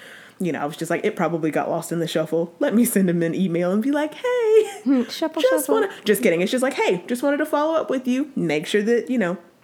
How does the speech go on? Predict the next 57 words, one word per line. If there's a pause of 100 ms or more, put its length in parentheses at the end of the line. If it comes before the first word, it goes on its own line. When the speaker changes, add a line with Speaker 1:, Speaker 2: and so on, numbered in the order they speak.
(160)
Speaker 1:
just
wanted
to
get
an
E
T
A
on,
you
know,
that
<laughs>
revision." (600)
Speaker 2:
Right.
Speaker 1:
And
he
was
like,
"Oh
my
gosh,
I
thought
I
had
already
sent
this
to
you
and
we
were
waiting."
I
was
like,
"No."
He
was
like,
"I
sent
it
to
you.
Let
me
know
what
you
think.
We'll
get,
you
know."